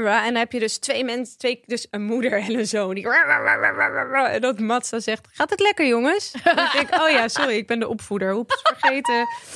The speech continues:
<laughs> Ik zo, "Nee, Miro, dat mag dan niet." En dan ga ik echt helemaal in discussie met, met mijn zoon. Terwijl hij heeft nu grenzen nodig en daar loop ik wel eens tegenaan. Niet dat ik, ik kan hem heel goed grenzen geven, maar hij is zo'n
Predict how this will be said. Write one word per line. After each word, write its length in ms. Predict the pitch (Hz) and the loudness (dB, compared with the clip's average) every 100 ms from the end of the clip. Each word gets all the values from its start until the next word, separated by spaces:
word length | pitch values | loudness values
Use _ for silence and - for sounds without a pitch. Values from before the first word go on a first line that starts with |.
| - 807 831 - - - | -8 -4 -4 -4 -4 0
<laughs> 1040 | - 302 539 571 - - 440 480 554 277 | 2 2 2 0 -4 -4 -2 -2 -2 -4
Ik 140 | - 269 | -4 0
zo, 200 | 262 254 | 2 2
"Nee, 240 | 262 294 | 4 2
Miro, 300 | 262 254 262 | 4 2 2
dat 140 | 277 269 | 2 2
mag 240 | 269 302 | 2 2
dan 180 | 226 214 | -2 0
niet." 240 | 196 185 | -2 -2
En 140 | - 208 | -4 -4
dan 260 | 202 202 - | -4 -8 -10
ga 240 | - 233 | -6 -4
ik 80 | 233 | -4
echt 140 | 247 | -4
helemaal 220 | 285 269 | -2 0
in 80 | 233 | 0
discussie 500 | 214 - - 320 226 | -2 -4 -2 -2 -2
met, 260 | 208 202 - | -2 -2 -4
met 180 | 214 214 | -2 0
mijn 140 | 220 | 0
zoon. 380 | 214 262 226 190 | 2 2 2 0
Terwijl 360 | 190 220 220 220 - _ _ _ _ _ _ _ | 0 4 4 4 -2 _ _ _ _ _ _ _
hij 300 | - 208 240 269 | -6 0 4 4
heeft 180 | 262 | 4
nu 140 | 240 240 | 2 -2
grenzen 500 | - 220 254 247 208 | 0 0 2 2 0
nodig 340 | 160 160 175 | 2 0 0
en 100 | 180 | 0
daar 200 | 190 196 | 2 4
loop 220 | 196 185 | 4 2
ik 100 | 180 | 2
wel 100 | 165 | 0
eens 120 | 165 - | 0 0
tegenaan. 420 | 160 - 165 170 | -4 -2 0 2
Niet 240 | 233 - - | 2 0 -2
dat 160 | - 202 | 0 0
ik, 80 | - | 0
ik 160 | 202 - | -2 0
kan 140 | 220 | 2
hem 100 | 214 | 4
heel 140 | 226 | 2
goed 180 | 220 208 | 2 -2
grenzen 360 | - 214 247 - | -2 0 0 0
geven, 300 | 233 240 220 | 0 0 0
maar 100 | 208 | 0
hij 240 | 208 226 | 2 2
is 180 | 214 214 | 2 0
zo'n 300 | - 226 208 | 0 0 0